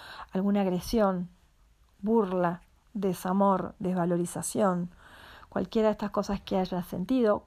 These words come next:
cuatro cosas que, eh, que hayas sufrido, de las que hayas sido víctima,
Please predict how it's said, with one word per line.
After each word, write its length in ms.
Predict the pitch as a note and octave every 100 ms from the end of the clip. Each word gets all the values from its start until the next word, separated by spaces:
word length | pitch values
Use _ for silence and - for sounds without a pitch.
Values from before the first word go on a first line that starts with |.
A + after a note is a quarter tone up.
| -
cuatro 400 | B3+ C4+ C4 A#3
cosas 600 | A3+ A3 A3 A#3 - - - - _ -
que, 320 | A3 G#3 C#4 - _ _ - - _ - -
eh, 600 | F#3 F3+ D#3+ - - F3+ - _ _ _
que 120 | -
hayas 400 | F#3+ G#3+ G#3 - -
sufrido, 680 | - G3 - B3 A#3+ G3+
de 100 | G3
las 100 | F3+
que 100 | F3
hayas 200 | A3 B3
sido 220 | B3 A#3 G#3
víctima, 360 | G#3+ A3+ A3+